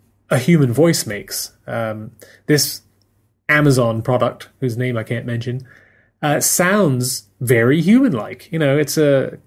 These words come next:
you know, it's digitized human voice, I can imagine,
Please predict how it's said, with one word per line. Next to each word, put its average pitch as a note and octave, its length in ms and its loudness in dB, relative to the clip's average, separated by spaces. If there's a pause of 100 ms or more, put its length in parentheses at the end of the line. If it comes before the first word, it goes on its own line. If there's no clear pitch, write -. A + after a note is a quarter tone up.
(520)
you G3+ 100 -2
know, A2+ 140 -4
it's - 240 -12 (100)
digitized C3 720 0
human A2 500 -2 (240)
voice, A2 460 -2
I A2+ 80 -8
can A2+ 140 -8
imagine, A2 560 -8